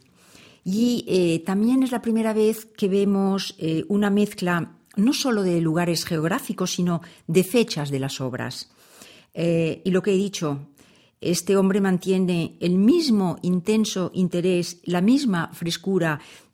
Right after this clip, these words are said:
en el dos mil catorce que en mil novecientos ochenta y uno.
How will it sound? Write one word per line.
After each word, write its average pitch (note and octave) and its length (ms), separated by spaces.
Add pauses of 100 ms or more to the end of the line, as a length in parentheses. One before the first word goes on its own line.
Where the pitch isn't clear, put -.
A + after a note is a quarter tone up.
en F3 260
el E3 160
dos G3 180
mil G#3+ 120
catorce F3+ 540
que F3+ 160
en D#3+ 120
mil E3+ 320 (220)
novecientos E3 520
ochenta D3+ 360
y C3 120
uno. A#2+ 280